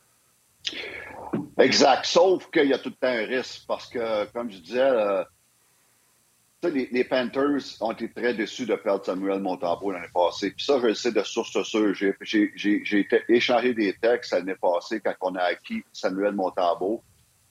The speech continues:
euh, avec Rob Tallis, le, l'entraîneur des gardiens de but, euh, des Panthers. Puis eux, ils me disaient qu'ils étaient très déçus de le perdre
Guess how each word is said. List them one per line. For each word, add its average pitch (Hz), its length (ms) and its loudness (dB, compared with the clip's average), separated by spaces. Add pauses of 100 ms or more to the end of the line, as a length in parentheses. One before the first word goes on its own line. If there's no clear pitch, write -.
(140)
euh, 87 640 0 (1080)
avec 101 260 0
Rob 110 280 4 (100)
Tallis, 104 720 -2 (460)
le, 87 440 -6
l'entraîneur 92 460 -4
des 92 100 -6
gardiens 90 340 -4
de 87 40 -12
but, 101 280 -8 (300)
euh, 90 180 0
des 90 180 0
Panthers. 98 640 0
Puis 98 140 0
eux, 117 420 4
ils 107 80 0
me 101 80 -2
disaient 110 300 0
qu'ils - 120 -10
étaient 175 140 -2
très 123 400 2
déçus 107 360 -2
de 98 120 2
le 87 80 0
perdre 98 420 2